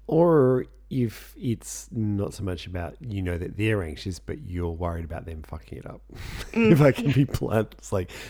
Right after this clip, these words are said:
Speaker 1: "This is important. Can we get this clear?"
Speaker 2: Yes.
Speaker 1: I'm d-, I'm just gonna do this, and it's gonna be faster and easy for everybody.
Speaker 2: If you're hungry and you just wanna get on with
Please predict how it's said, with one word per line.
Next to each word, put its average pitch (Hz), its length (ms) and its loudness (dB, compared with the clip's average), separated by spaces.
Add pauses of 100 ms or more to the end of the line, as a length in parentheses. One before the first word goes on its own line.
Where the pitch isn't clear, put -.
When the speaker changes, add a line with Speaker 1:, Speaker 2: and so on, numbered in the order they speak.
Speaker 1:
"This 131 180 2
is 151 140 4
important. 120 480 6
Can 101 140 -2
we 95 80 0
get - 160 -4
this 87 160 -8
clear?" - 420 -8 (380)
Speaker 2:
Yes. - 440 -10 (480)
Speaker 1:
I'm 123 200 6
d-, 117 80 4
I'm 120 260 4
just 110 140 -2
gonna 104 140 2
do 87 180 0
this, 82 200 -4
and - 120 -6
it's 85 100 -6
gonna - 160 -8
be - 140 -12 (100)
faster 117 360 2
and 95 100 0
easy 85 180 -4
for 87 160 -6
everybody. 85 400 -8
Speaker 2:
If - 100 -14
you're 233 120 -4
hungry 208 360 -4
and 190 120 -4
you 180 60 -4
just 196 220 -4
wanna 185 180 -2
get 190 180 -6
on 196 160 -8
with - 100 -10